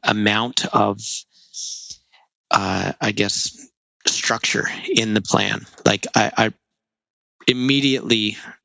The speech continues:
thought that the mission statement and all of the, the, um, the precursor to the workouts, like, all of the, the kind of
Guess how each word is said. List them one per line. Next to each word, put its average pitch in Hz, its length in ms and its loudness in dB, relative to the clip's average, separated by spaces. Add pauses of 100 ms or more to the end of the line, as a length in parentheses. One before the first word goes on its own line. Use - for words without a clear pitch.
(240)
thought - 640 0 (200)
that 104 300 0
the 110 140 0
mission 110 480 -2
statement 104 540 -2
and 107 240 -2
all 117 260 2
of 123 160 -4
the, 107 420 2
the, 107 320 2
um, - 460 -2
the - 140 0
precursor 117 600 0
to - 180 0
the 104 80 -2
workouts, 104 640 -2
like, - 260 -2
all 110 200 2
of 113 140 -4
the, 107 320 2 (120)
the 110 100 4
kind 110 280 0
of 101 200 -2